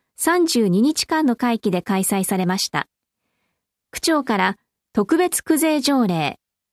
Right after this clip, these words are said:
一部改正などの議案が、議員より、固定資産税、都市計画税の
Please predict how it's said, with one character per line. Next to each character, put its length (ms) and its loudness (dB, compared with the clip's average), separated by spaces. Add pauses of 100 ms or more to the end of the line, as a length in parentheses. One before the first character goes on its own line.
一 260 0
部 160 0
改 260 -2
正 220 0
な 120 2
ど 120 2
の 120 0
議 200 0
案 200 0
が、 200 -2 (920)
議 120 2
員 220 4
よ 120 0
り、 220 0 (380)
固 140 0
定 240 0
資 80 -4
産 300 0
税、 360 -4 (320)
都 120 0
市 160 -4
計 200 0
画 260 0
税 240 0
の 220 0